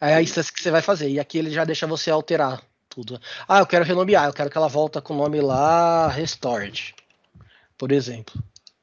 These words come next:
Aí você dá um apply. E eu quero mudar tudo dela, eu não quero mais, é, eu tenho, eu, eu preciso mudar ela, algumas configurações de rede,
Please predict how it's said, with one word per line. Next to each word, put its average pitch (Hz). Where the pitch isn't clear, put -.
Aí 110
você 120
dá 123
um 131
apply. 120
E 180
eu 196
quero 202
mudar 170
tudo 214
dela, 143
eu 151
não 190
quero 190
mais, 175
é, 147
eu 143
tenho, 175
eu, 170
eu 170
preciso 208
mudar 185
ela, 170
algumas 170
configurações 170
de 151
rede, 147